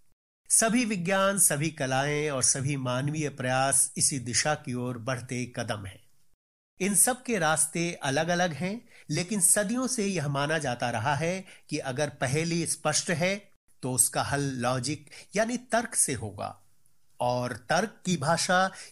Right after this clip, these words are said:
या तो विज्ञान है या फिर दर्शन। विज्ञान और दर्शन दोनों एक दूसरे के पूरक हैं। आम जीवन में जिस तरह इन्हें दो धुरियों पर रख दिया जाता है,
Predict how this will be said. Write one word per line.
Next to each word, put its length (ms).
या 120
तो 160
विज्ञान 540
है 300
या 120
फिर 460
दर्शन। 520
विज्ञान 540
और 140
दर्शन 340
दोनों 460
एक 340
दूसरे 420
के 160
पूरक 500
हैं। 360
आम 360
जीवन 320
में 220
जिस 260
तरह 320
इन्हें 340
दो 200
धुरियों 420
पर 160
रख 120
दिया 260
जाता 360
है, 300